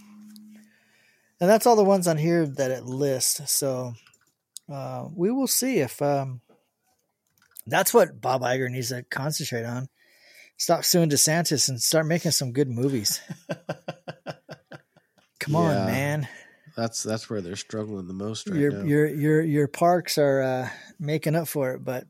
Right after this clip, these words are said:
Speaker 1: you need to make some good movies.
Speaker 3: And I don't
Speaker 1: So.
Speaker 3: know how much you guys follow Marvel anymore, uh, but I th-, I don't remember if it was since we last recorded or right around the time we last recorded, but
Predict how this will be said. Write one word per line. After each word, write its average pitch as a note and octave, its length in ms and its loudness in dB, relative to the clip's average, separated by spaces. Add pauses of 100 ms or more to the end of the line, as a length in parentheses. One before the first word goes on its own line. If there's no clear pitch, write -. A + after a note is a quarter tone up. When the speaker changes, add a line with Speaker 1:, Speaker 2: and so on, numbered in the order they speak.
Speaker 1:
you C#3+ 140 -10
need D#3 180 -6
to D#3 40 -6
make C#3 160 -4
some C3 180 -4
good B2+ 160 -6
movies. C3 460 -8 (1800)
Speaker 3:
And C#3 100 0
I D3+ 160 4
don't F#3 160 4
Speaker 1:
So. C3 80 4
Speaker 3:
know B2+ 60 4
how C3 140 4
much A#2+ 260 0
you B2 80 4
guys G#2+ 260 2
follow A2+ 720 4 (1000)
Marvel A2+ 800 2 (200)
anymore, G#2 680 -4 (760)
uh, A2 280 2
but G#2 160 -2 (260)
I A#2+ 140 -6
th-, - 200 -10
I B2+ 120 -4
don't D#3 220 -2
remember C#3 300 2
if C3+ 120 -2
it A#2 80 0
was A#2 260 2
since - 640 0
we C3+ 480 4
last B2+ 380 -2
recorded B2 500 2
or G#2+ 240 0
right A#2 260 2
around A#2 260 4
the A#2+ 60 2
time A#2 220 0
we A#2 80 2
last A2+ 300 -2
recorded, A2+ 480 -2
but G2+ 180 -2